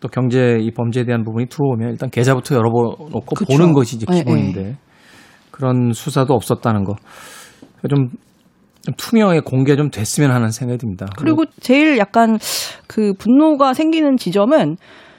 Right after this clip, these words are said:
Speaker 2: 전파진흥원이 수사를 했던 그 시점에 옵티머스 운용사가 자금난이 좀 악화가 되면서 그때부터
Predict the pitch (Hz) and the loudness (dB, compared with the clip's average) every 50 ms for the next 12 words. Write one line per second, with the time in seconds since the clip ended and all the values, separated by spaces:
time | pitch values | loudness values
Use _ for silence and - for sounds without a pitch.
0 | _ _ - - 220 240 - 359 311 320 302 294 277 277 262 262 254 - 370 370 | _ _ -6 0 0 2 4 4 4 4 2 2 2 2 2 2 0 -2 -2 0
1 | 415 403 381 339 330 330 311 415 - _ - - 381 339 311 - - 226 - - | 2 2 4 4 2 2 2 -2 -6 _ -2 0 2 2 0 0 0 -2 -2 -2
2 | - - - 440 403 294 214 202 220 233 196 151 139 - - 208 202 - - 320 | -6 -2 0 2 4 4 2 2 2 0 0 -2 -4 -4 -6 -6 -6 -2 0 2
3 | 311 294 - - 233 190 170 202 240 247 254 240 240 208 190 214 202 185 185 - | 2 2 2 0 0 0 2 2 2 0 0 0 0 0 2 2 2 0 0 -2
4 | - 185 185 - 277 294 285 269 247 233 214 190 185 - 185 170 170 160 156 156 | -4 -4 0 2 2 2 2 2 2 0 0 -2 -2 -2 -2 0 0 0 -2 -2
5 | - - - - - - - - 202 - 165 151 151 147 160 - 185 - - - | -4 -6 -10 -8 -2 -2 2 2 2 2 2 0 0 -2 -4 -6 -8 -6 -2 2
6 | 359 349 320 - 262 | 2 2 4 2 0